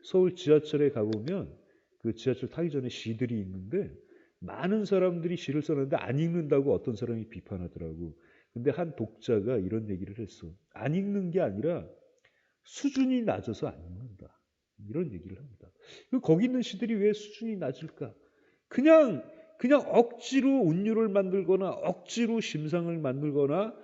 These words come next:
억지로 비유법을 사용하고 있어요. 삶을 자기가 살아가면서 그 삶의 바닥에서 혹은 어떤 극한적인 상황에서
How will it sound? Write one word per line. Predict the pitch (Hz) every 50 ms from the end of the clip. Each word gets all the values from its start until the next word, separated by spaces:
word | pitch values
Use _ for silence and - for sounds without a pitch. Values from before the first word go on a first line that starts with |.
| - - -
억지로 | - - 165 - - - - 202 190 180
비유법을 | 196 - - 135 151 147 - 156 151 127 135 135
사용하고 | - - - 202 208 175 143 107 90 92 87
있어요. | 82 - - - - - _ _ _ _ _ _ _ _ _ _ _ _ _ -
삶을 | - - - - 151 185 220 214 220 220 220 220 226 226 226 220 208
자기가 | - 175 180 180 196
살아가면서 | 185 - - 208 214 202 196 196 185 185 180 180 170 - 208 214 226 254 262 - - - - - - _ -
그 | - 185
삶의 | 175 - - 135 151 175 190 196 202 185 - - - - -
바닥에서 | - - 147 143 240 254 208 190 139 - - 117 98 - - - - _ _ _ _ _
혹은 | - 202 196 220 196
어떤 | 151 139 151 175 170 -
극한적인 | - 143 - - 196 202 185 165 185 196 180 175
상황에서 | 160 - - 247 262 254 233 190 135 107 - - 95 90